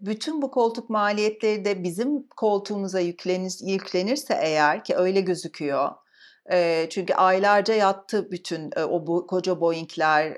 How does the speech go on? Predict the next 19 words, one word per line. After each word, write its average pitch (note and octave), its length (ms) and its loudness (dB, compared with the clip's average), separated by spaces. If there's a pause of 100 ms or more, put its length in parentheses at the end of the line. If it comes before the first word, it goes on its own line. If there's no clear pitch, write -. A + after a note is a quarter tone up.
e, D3+ 340 -2
vesaireler D3+ 840 0
hangarlarda D#3 880 0
şu E3 160 -4
an D3+ 160 0
hala, E3 640 0
e, D#3 220 -2
hiçbir - 340 -12
uçuş E3 380 -10
yok. D3+ 280 -2 (420)
E, E3+ 180 -2
dolayısıyla A3+ 600 0
da, A#3+ 200 0
e, F#3 280 2
zaten A3+ 420 2
zararla G#3 480 4
açacaklar D3+ 680 0
bütün, E3 440 -8
e, C#3+ 400 -2